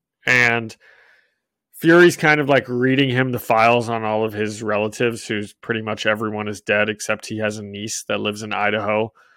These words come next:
And Cap says that they should have left him in the ice. Everything he loves is dead. And Fury says, "Not everything." And we get a patriotic American flag waving in the sun. Uh,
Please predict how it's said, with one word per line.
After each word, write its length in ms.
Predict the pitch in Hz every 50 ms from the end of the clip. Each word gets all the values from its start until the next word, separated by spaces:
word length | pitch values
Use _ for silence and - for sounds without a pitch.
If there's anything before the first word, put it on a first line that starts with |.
| _ _ _ _ _ _ _ -
And 440 | - 123 120 117 117 117 113 - -
Cap 320 | - - 147 147 151 151
says 420 | - - 151 143 139 139 131 117 123
that 220 | 127 113 110 110
they 100 | 117 120
should 200 | 117 - - 131
have 120 | 123 117 123
left 260 | 135 135 131 - -
him 80 | 139
in 120 | 135 131 131
the 160 | 135 120 110
ice. 340 | 107 107 107 107 - - -
Everything 440 | 123 117 120 123 123 - - 127 123
he 120 | 123 120
loves 300 | 117 120 120 117 117 120
is 160 | 123 120 113
dead. 440 | - 123 117 107 107 104 107 113 120 _ _ -
And 180 | 123 113 113
Fury 380 | 104 - - 135 127 127 131 123
says, 340 | - - 131 123 117 104 110
"Not 240 | 120 127 135 143 143
everything." 680 | 147 143 139 135 123 110 - 117 113 110 110 110 113 - _ _ _ _ -
And 160 | 123 120 120
we 100 | 117 113
get 120 | 117 117
a 60 | 113 107
patriotic 840 | - - - 123 120 - - 131 120 117 113 113 113 113 - -
American 520 | 110 110 110 107 110 110 110 - 117 110
flag 440 | 107 - - 113 107 110 107 104 104 104
waving 460 | 110 107 104 101 101 98 104 98 98
in 120 | 98 98 101
the 60 | 104
sun. 500 | - - - 104 98 95 95 98 101 _ _ _ _ _ _ _ _ _ _ _ _ _ _ _ _ _ _ _ _ _ _ _ _ _ _ _ _ - - - -
Uh, 300 | 110 110 107 104 101